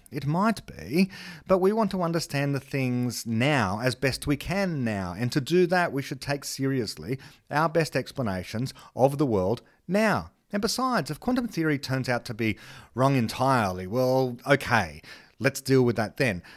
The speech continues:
But turning out wrong can also turn out wrong in a technical sense. It might not be utterly overturned, but simply subsumed into a deeper theory that includes it and, let's say, gravity together,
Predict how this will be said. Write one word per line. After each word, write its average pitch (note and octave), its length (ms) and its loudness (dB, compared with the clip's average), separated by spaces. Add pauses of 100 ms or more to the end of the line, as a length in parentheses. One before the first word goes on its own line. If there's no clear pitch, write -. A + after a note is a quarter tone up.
(140)
But F#3 300 4 (160)
turning A3+ 360 2
out F3 200 0
wrong C#3 460 4
can C#3+ 220 0
also D3+ 480 4
turn D3 340 2
out C3 180 2
wrong B2+ 300 2
in A#2+ 160 0
a A2+ 60 0
technical D3+ 500 -4
sense. F#3 480 -2 (340)
It E3 180 2
might F#3+ 260 6
not F#3+ 180 -2
be D3 180 2
utterly D3+ 400 0
overturned, C3+ 720 0
but - 120 -6
simply F#3+ 380 -2
subsumed E3 880 2
into D#3+ 240 0
a C#3 60 2
deeper B2+ 500 2
theory F#2+ 460 -2 (200)
that C#3+ 140 2
includes F#3+ 640 2
it B2 320 2
and, C3 280 -2
let's C#3 320 -2
say, B2+ 280 0
gravity B2+ 720 0 (420)
together, C3+ 600 0